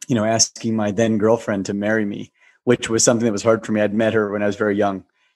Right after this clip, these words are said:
and I was, I think, scared of getting married. The idea of committing and, and being in a single long-term relationship as a, as a young person was really intimidating to me in my twenties. And, uh, you know, meeting at eighteen,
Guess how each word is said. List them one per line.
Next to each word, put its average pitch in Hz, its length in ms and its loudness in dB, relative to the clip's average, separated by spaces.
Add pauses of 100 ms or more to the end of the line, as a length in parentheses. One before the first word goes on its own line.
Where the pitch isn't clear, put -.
(140)
and 104 280 -2
I 104 80 2
was, 101 240 0
I 110 60 -2
think, 107 160 -6
scared 120 400 4
of 104 100 -6
getting 104 240 -2
married. 98 400 -6
The 110 140 0
idea 107 360 2
of 104 100 0
committing 104 560 0
and, 95 220 -6
and 104 180 -6
being 104 200 -2
in 101 80 -4
a 98 40 -4
single 98 520 0 (480)
long-term 110 520 2
relationship 104 640 0
as 101 220 -2
a, 104 120 0
as 104 140 0
a 107 60 -2
young 117 280 2
person 104 360 0
was 98 120 -6
really 101 400 -4
intimidating 101 640 -4
to 98 100 -10
me 104 200 -12 (340)
in 107 100 -4
my 101 140 0
twenties. 101 640 -2
And, 95 440 -6
uh, 95 300 -2 (400)
you 113 80 -4
know, 107 80 0
meeting 131 280 4
at 117 80 2
eighteen, 120 680 -2